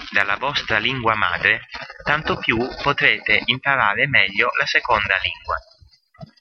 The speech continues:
Diventate i vostri critici più accaniti, però quando parlate con altri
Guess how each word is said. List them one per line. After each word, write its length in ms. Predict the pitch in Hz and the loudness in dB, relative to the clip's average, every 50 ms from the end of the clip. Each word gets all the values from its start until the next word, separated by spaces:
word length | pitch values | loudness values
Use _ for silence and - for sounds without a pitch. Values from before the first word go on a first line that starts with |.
| _ - - _ _ _ _ _ _ _ - - _ _ _ | _ -20 -20 _ _ _ _ _ _ _ -20 -20 _ _ _
Diventate 680 | - 113 123 127 143 156 165 - 208 220 220 - 208 196 | -4 0 2 2 2 2 2 4 2 2 2 4 2 2
i 220 | 185 - 127 131 | 2 4 2 2
vostri 360 | 131 135 143 143 - - 143 | 2 2 0 2 2 2 2
critici 540 | 139 - 170 180 190 - 156 147 - 135 131 | 2 2 0 0 0 0 2 2 2 2 2
più 160 | - 139 139 | 2 2 2
accaniti, 720 | 135 127 - - 135 120 117 104 92 80 - - 87 85 87 - - - - _ _ _ _ _ - | 2 2 0 0 0 0 0 0 -2 -4 -4 -2 -2 -2 -4 -4 -14 -20 -20 _ _ _ _ _ -2
però 380 | - 165 165 143 113 98 104 | 0 2 4 4 4 2 2
quando 260 | - 107 104 104 107 - | 0 0 0 -2 -2 -2
parlate 480 | - 110 110 127 160 170 160 - 123 | -2 -2 0 0 0 0 0 -2 -2
con 200 | - - 117 117 | 0 0 2 2
altri 460 | 101 87 87 90 80 - - 113 120 | 2 0 0 -2 -2 -2 0 0 0